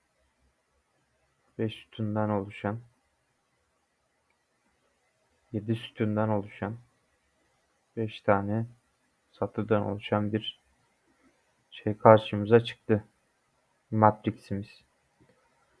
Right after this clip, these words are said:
Burada da ben help yazmıştım. Help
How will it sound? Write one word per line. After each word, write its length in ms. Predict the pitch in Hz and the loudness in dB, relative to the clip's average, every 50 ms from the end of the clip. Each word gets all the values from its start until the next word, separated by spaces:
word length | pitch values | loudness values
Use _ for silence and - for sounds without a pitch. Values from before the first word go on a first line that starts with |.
| _ _ _ _ _ _ _ _ _ - | _ _ _ _ _ _ _ _ _ -2
Burada 300 | 117 117 123 127 120 117 | 4 12 12 12 12 12
da 300 | 123 127 139 143 - - _ _ _ _ _ _ _ _ _ _ _ _ _ _ _ _ _ _ _ _ - | 12 12 12 12 6 -6 _ _ _ _ _ _ _ _ _ _ _ _ _ _ _ _ _ _ _ _ 0
ben 380 | 117 117 120 117 117 117 - - - _ _ _ _ _ _ _ _ _ _ _ _ _ _ _ _ _ _ _ _ _ _ _ | 4 6 6 6 6 2 0 -6 -14 _ _ _ _ _ _ _ _ _ _ _ _ _ _ _ _ _ _ _ _ _ _ _
help 320 | - 120 117 117 120 - - | 8 8 8 8 8 6 6
yazmıştım. 680 | 117 107 104 98 104 101 101 - - - 120 123 120 110 | 8 8 8 6 0 -4 -6 -8 -8 -6 -6 -4 2 4
Help 260 | 107 107 107 107 - | 4 4 4 2 -4